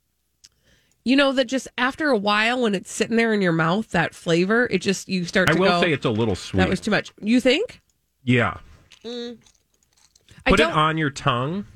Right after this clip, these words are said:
Speaker 1: I like that.
Speaker 2: It's a little too sweet for me. Like, it would get old after about a handful.
Speaker 3: Yeah, I
Speaker 2: But
Speaker 3: don't
Speaker 2: there
Speaker 3: need
Speaker 2: is a, there
Speaker 3: a
Speaker 2: is a
Speaker 3: lot.
Speaker 2: hot kick in the back.
Speaker 1: Mm-hmm. Mm-hmm.
Speaker 2: What were you saying, Hal?
Speaker 3: Oh, I was gonna say, I don't need to eat a lot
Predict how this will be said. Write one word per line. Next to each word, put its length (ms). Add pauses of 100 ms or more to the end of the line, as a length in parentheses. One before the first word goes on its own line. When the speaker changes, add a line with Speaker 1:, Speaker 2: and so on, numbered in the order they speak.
(440)
Speaker 1:
I 220
like 180
that. 260 (760)
Speaker 2:
It's 140
a 80
little 240
too 200
sweet 320
for 140
me. 160
Like, 220
it 80
would 160
get 180
old 240
after 300
about 160
a 60
handful. 520 (160)
Speaker 3:
Yeah, 180
I 60
Speaker 2:
But 100
Speaker 3:
don't 60
Speaker 2:
there 140
Speaker 3:
need 80
Speaker 2:
is 160
a, 200
there 180
Speaker 3:
a 20
Speaker 2:
is 100
a 40
Speaker 3:
lot. 100
Speaker 2:
hot 340
kick 300
in 80
the 80
back. 440 (160)
Speaker 1:
Mm-hmm. 800
Mm-hmm. 220 (380)
Speaker 2:
What 120
were 60
you 60
saying, 220
Hal? 220 (100)
Speaker 3:
Oh, 100
I 60
was 120
gonna 160
say, 220
I 80
don't 160
need 160
to 120
eat 100
a 40
lot 440